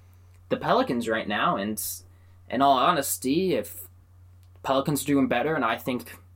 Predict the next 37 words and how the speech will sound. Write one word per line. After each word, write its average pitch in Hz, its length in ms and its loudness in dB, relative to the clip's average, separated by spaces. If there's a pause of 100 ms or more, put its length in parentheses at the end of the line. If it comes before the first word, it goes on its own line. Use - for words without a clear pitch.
(260)
Fox 127 540 0
and 117 180 0
Zion 123 280 2
are 117 60 0
both 120 300 -2
doing, 117 240 0
like, 101 220 -4 (680)
equally 139 1040 4 (640)
important 131 440 -2
things 127 200 -2
from 123 100 -4
their 117 80 -2
team, 165 500 -2 (120)
I 127 180 -2
can 143 180 -4
see 165 200 0
why 156 100 2
you 143 80 4
give 135 120 0
it 120 80 -10
to 131 60 -4
Zion. 107 440 0
And 104 320 -4 (320)
so - 200 2
I 147 60 6
don't 160 160 0
fault, 160 200 2
I 170 120 6
don't 170 240 4
fault 131 180 4
anyone 117 200 -2
that 113 100 -4
has 131 240 -2
him, 143 100 0
and 127 80 2
I 123 100 0
think 135 260 -2